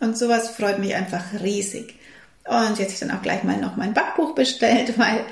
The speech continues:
gesund leben heißt ja nicht auf süße Sachen verzichten, sondern wir stellen sie einfach nur gesund her. Und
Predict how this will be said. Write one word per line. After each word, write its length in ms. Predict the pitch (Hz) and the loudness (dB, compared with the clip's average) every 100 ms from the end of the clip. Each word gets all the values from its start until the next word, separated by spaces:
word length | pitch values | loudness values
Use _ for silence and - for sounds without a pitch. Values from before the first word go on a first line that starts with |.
| - - - - | -12 -18 -18 -4
gesund 360 | 226 233 220 | 0 4 4
leben 380 | 220 214 214 214 | 4 4 4 4
heißt 220 | 196 190 | 2 0
ja 80 | 208 | -2
nicht 320 | 202 202 208 | -2 -2 -4
auf 240 | 196 190 - | -4 -4 -2
süße 320 | - 214 190 | 0 0 0
Sachen 340 | - - 277 | -2 2 2
verzichten, 720 | 277 262 - 254 - 240 254 - - - - | 4 2 0 -2 -2 -2 -4 -4 -18 -20 -4
sondern 280 | 233 254 247 | 4 6 8
wir 100 | 247 | 6
stellen 300 | 214 208 214 | 2 0 2
sie 260 | 226 - | 2 2
einfach 560 | 185 202 214 220 202 - | -2 -2 -2 -4 -6 0
nur 400 | 196 196 - - | 2 2 0 -4
gesund 520 | 214 - 202 180 180 | -4 -2 -2 -4 -4
her. 220 | 175 - - - | -4 -6 -6 -8
Und 380 | - 208 214 | -4 -2 -4